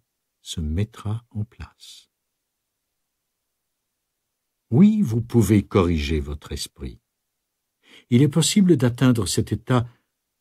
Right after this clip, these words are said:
d'être personne d'autre que soi-même. Vous aurez peut-être l'impression de combattre quelque chose en vous-même, mais si vous laissez le divin croître en vous, à mesure que l'inconfort bat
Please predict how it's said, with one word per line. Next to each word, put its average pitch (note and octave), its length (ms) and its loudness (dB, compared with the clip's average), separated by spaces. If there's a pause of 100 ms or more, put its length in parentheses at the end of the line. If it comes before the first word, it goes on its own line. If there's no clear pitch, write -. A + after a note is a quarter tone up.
(180)
d'être A#2+ 440 -4 (440)
personne B2 640 0
d'autre C#3 500 0
que A#2 100 -6
soi-même. G2+ 760 -4 (1700)
Vous A2+ 160 0
aurez C3 160 2
peut-être B2+ 420 -2
l'impression A2 500 0
de G2 100 -2
combattre G#2 440 -2
quelque F#2 300 -4
chose A#2 320 0
en F#2+ 80 0
vous-même, C#3 480 2 (400)
mais B2 340 2 (320)
si - 220 0
vous D#3+ 140 4
laissez C#3 260 2
le A2+ 140 2
divin F#2 360 0 (200)
croître - 720 -4
en D#2+ 180 -6
vous, F#2+ 400 -2 (640)
à A2 80 -4
mesure A2 460 2
que - 100 -8
l'inconfort A#2+ 680 0
bat A2+ 300 -4